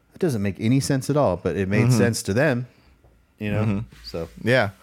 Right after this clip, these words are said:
Speaker 2: And, but, but like you said, that, like, it makes up such a small, small percentage of
Speaker 1: Yeah.
Speaker 2: people in this whole thing.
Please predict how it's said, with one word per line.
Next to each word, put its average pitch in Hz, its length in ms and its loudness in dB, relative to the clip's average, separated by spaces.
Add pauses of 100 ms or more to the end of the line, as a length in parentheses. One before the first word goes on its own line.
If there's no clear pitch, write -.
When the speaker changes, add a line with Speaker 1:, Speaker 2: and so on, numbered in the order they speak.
(100)
Speaker 2:
And, 120 140 2
but, 131 220 2
but 127 120 4
like 131 180 2
you 151 100 2
said, 131 180 2
that, 110 140 2
like, 110 300 0
it 110 240 2
makes 120 240 0
up 107 80 0
such 117 200 -2
a 107 40 0
small, 107 440 2
small 101 280 2
percentage 92 480 0
of 87 100 0
Speaker 1:
Yeah. - 80 -4
Speaker 2:
people 85 300 0
in 80 100 -2
this 82 120 -4
whole 82 140 -2
thing. 78 280 -8